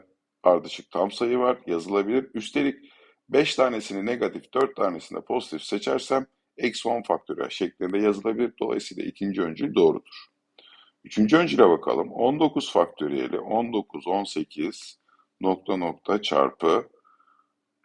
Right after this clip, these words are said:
on bir çarpı on faktöriyel diye yazarız. Bölü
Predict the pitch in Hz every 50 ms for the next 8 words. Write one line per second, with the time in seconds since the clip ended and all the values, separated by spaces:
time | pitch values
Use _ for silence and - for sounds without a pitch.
0 | _ _ 113 117 123 120 117 104 92 80 - - - 82 76 76 73 - - -
1 | - 101 104 113 107 - 85 82 - - - - 73 73 - - - - _ -
2 | - - - - 76 80 80 92 104 113 131 123 - - - - - - _ _
3 | _ _ _ _ _ _ _ _ _ _ - 85 82 104 110 110 104 107 117 127
4 | 135 - -